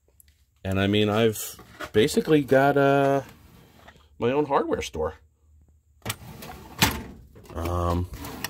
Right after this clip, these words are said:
almost whatever I need. I got it separated by size, by, uh, fine and coarse thread, by metric or not. Um, I gotta make some new tags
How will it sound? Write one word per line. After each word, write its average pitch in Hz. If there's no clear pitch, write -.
almost 117
whatever 120
I 151
need. 160
I 98
got 110
it 101
separated 139
by 98
size, 139
by, 82
uh, 78
fine 104
and 90
coarse 101
thread, 139
by 80
metric 135
or 139
not. 151
Um, 107
I 110
gotta 104
make 101
some 95
new 95
tags 113